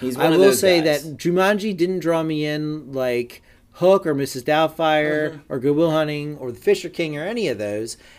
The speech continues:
Speaker 2: And maybe I owe it another watch. I don't know.
Speaker 1: I like Jumanji, I think, 'cause
Speaker 2: So
Speaker 1: of
Speaker 2: I
Speaker 1: the
Speaker 2: would
Speaker 1: time
Speaker 2: actually
Speaker 1: when it
Speaker 2: say,
Speaker 1: came
Speaker 2: even
Speaker 1: out.
Speaker 2: after all that gloating over Robin Williams, I like the new Jumanji better than the old one, off the
Speaker 1: Like,
Speaker 2: top of my
Speaker 1: um,
Speaker 2: head.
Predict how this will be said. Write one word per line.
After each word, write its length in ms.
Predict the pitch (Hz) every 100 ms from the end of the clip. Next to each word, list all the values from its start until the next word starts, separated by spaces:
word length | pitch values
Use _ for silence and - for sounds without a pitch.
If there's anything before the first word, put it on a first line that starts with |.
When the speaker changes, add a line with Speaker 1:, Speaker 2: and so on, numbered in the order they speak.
| - -
Speaker 2:
And 840 | 131 135 135 131 131 135 131 117
maybe 400 | 120 147 165 160
I 180 | 151 147
owe 100 | 156
it 80 | 151
another 260 | 147 143 135
watch. 720 | 135 170 123 120 - - _ _ _ _ _
I 140 | 117
don't 120 | 143 147
know. 240 | 180 - _ _ _ _ _ _ - - -
Speaker 1:
I 60 | 156
like 240 | 170 151
Jumanji, 500 | 139 127 123 120 117
I 60 | 110
think, 200 | 120 110
'cause 40 |
Speaker 2:
So 120 | 156 151
Speaker 1:
of 60 |
Speaker 2:
I 40 | 214
Speaker 1:
the 60 |
Speaker 2:
would 60 | 220
Speaker 1:
time 100 | 170
Speaker 2:
actually 300 | 165 175 170
Speaker 1:
when 80 | 151
it 40 |
Speaker 2:
say, 140 | 165 160
Speaker 1:
came 80 | 170
Speaker 2:
even 160 | 165
Speaker 1:
out. 140 | 165 156
Speaker 2:
after 220 | 160 147
all 180 | 139 139
that 380 | 139 131 127 - _ 123
gloating 500 | - 123 143 151 147
over 220 | 147 131
Robin 320 | 135 131 127 123
Williams, 480 | 143 147 117 113
I 120 | 110 117
like 200 | 123 117
the 80 |
new 220 | 110 120 131
Jumanji 440 | 120 104 107 104
better 140 | 104 101
than 80 | 90
the 100 | 87
old 160 | 110
one, 220 | 90 80 76
off 220 | 101 113
the 60 | 110
Speaker 1:
Like, 80 |
Speaker 2:
top 200 | 139 123 107
of 60 | 117
my 160 | 104
Speaker 1:
um, 40 | 110
Speaker 2:
head. 340 | 123 82